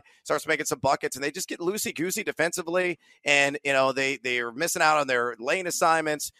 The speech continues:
uh, just getting hands up. I mean, it's just, like, one-on-one level stuff, and they let teams back in, and, of course, Northwestern backdoored their way into a cover if you had it at six and a half. So this has been a problem for Purdue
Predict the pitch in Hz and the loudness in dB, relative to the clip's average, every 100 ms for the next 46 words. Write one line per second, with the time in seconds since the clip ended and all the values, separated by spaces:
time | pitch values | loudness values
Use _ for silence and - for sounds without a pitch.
0 | _ _ 139 135 131 127 135 156 135 120 | _ _ 4 6 6 2 -2 -2 -2 -2
1 | 175 175 170 156 147 147 147 147 - 196 | 0 2 6 6 6 2 0 -2 -2 -2
2 | - 175 160 185 170 165 151 131 - 196 | -2 -2 0 2 2 0 0 -4 0 6
3 | 226 180 143 - _ _ _ - 165 175 | 8 8 4 -2 _ _ _ 0 2 2
4 | 170 185 - 185 180 123 160 160 147 156 | 2 0 0 -4 -4 2 6 6 4 -2
5 | 147 113 113 113 151 147 - 143 113 123 | -2 -2 -4 -6 -2 -2 -2 -6 -6 -2
6 | 147 143 131 139 135 151 156 156 127 131 | -2 -2 0 0 0 -2 -4 -4 -2 -2
7 | 123 120 147 147 127 127 123 135 120 117 | -2 -2 2 2 0 -4 0 0 -2 -4
8 | 143 - 123 110 156 139 101 - 139 123 | -6 -6 -4 0 2 2 -2 0 0 0
9 | _ _ _ - 196 220 262 - 208 185 | _ _ _ 6 6 6 0 4 4 4
10 | - 180 160 185 170 135 143 - 135 127 | 2 4 6 6 4 -4 -8 -6 -4 -2
11 | 113 113 | -2 -4